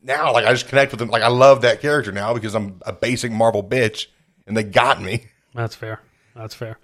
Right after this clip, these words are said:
Speaker 1: And just seeing him torn to pieces like that was just, it was,
Speaker 2: So
Speaker 1: I have
Speaker 2: she
Speaker 1: no
Speaker 2: just, did she just sew him back together?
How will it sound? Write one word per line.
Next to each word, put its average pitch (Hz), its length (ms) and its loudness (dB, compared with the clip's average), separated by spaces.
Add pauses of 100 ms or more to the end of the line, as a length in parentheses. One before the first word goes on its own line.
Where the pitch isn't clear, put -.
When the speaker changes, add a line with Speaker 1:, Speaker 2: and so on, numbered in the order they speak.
(120)
Speaker 1:
And 117 160 4
just 120 140 0
seeing 156 160 4
him 120 80 0
torn 123 220 4
to 104 80 -8
pieces - 320 2
like 110 160 2
that 113 120 0
was 120 120 -2
just, 110 180 -2
it 123 40 0
was, 143 160 -2
Speaker 2:
So - 440 -18
Speaker 1:
I 147 140 0
have 117 100 2
Speaker 2:
she 113 120 0
Speaker 1:
no 180 40 -2
Speaker 2:
just, 156 380 -4
did 123 160 -4
she 143 240 -4
just 160 240 -6
sew 151 220 -4
him 156 100 -4
back 147 180 -4
together? 143 380 -4